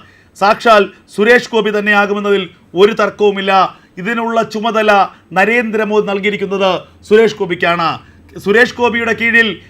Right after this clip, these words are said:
കേരളത്തിൽ ബി ജെ പി ജൈത്രയാത്ര നടത്തും.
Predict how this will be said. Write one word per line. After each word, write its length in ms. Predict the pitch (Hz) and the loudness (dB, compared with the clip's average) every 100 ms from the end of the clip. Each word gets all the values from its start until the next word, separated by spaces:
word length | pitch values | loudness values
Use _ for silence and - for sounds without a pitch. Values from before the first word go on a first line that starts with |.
| - 185 | -6 2
കേരളത്തിൽ 580 | 220 233 233 226 226 214 180 - _ 160 | 4 4 0 0 -2 -2 -4 -12 _ -4
ബി 120 | 233 196 | -2 0
ജെ 100 | 220 220 | -2 -2
പി 100 | 214 160 196 | -8 -2 0
ജൈത്രയാത്ര 580 | 226 226 226 196 190 185 | 2 0 -4 -4 -4 -6
നടത്തും. 320 | 180 180 233 | -6 -4 -6